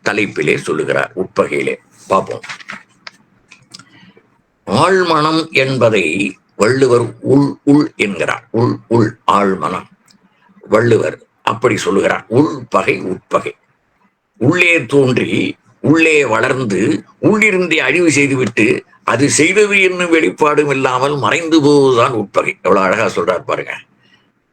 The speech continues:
உள்ளே தோன்றி, உள்ளே வளர்ந்து, உள்ளிருந்தே அழிவு செய்துவிட்டு, அது செய்தது என்றும் வெளிப்பாடு இல்லாமல் மறைந்து போவது உட்பகையாம். சில பேர் சண்டை போ-, சண்டை மூட்டு விட்டுருவான்,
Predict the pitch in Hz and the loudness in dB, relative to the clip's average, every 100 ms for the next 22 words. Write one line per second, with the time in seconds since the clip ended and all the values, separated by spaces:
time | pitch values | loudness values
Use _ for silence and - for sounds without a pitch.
0 | _ 107 143 151 151 143 120 131 123 107 | _ 2 2 4 2 2 2 2 2 0
1 | 98 - - _ _ - 139 143 127 110 | -2 -4 -8 _ _ 0 2 4 2 2
2 | 98 117 120 104 92 95 - _ - 143 | 2 0 0 0 0 0 -4 _ -2 0
3 | 185 180 160 151 139 117 147 143 120 127 | 2 2 2 2 0 2 2 2 0 0
4 | 113 101 107 104 147 _ _ - 160 156 | -2 0 0 0 -2 _ _ -2 0 2
5 | 160 175 175 160 160 151 147 135 143 104 | 2 4 2 4 2 2 2 2 2 2
6 | 131 120 117 117 117 110 104 101 110 107 | 4 4 2 2 2 2 2 0 -2 -2
7 | 104 98 95 - - - 73 69 - - | 0 0 -2 -6 -6 -2 0 0 -4 -2
8 | 101 110 107 101 101 110 104 95 101 104 | 2 2 0 0 0 2 0 0 0 0
9 | 98 98 90 92 78 64 | -2 -2 -4 -4 -4 -4